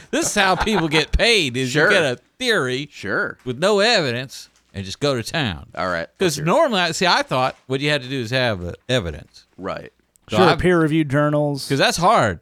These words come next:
Speaker 1: to get that.
Speaker 2: It is.
Speaker 1: But if you can get paid with no evidence, you could just put it out there.
Speaker 2: Sure.
Speaker 1: Okay. Here's my theory.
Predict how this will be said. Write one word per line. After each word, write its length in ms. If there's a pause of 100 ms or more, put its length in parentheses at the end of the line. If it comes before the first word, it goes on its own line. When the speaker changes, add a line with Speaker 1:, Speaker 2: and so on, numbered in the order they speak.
(100)
Speaker 1:
to 60
get 200
that. 240 (100)
Speaker 2:
It 160
is. 480
Speaker 1:
But 100
if 120
you 100
can 200
get 360
paid 560
with 140
no 460 (100)
evidence, 560
you 80
could 140
just 220
put 140
it 80
out 220
there. 240 (100)
Speaker 2:
Sure. 200
Speaker 1:
Okay. 200 (420)
Here's 220
my 220
theory. 400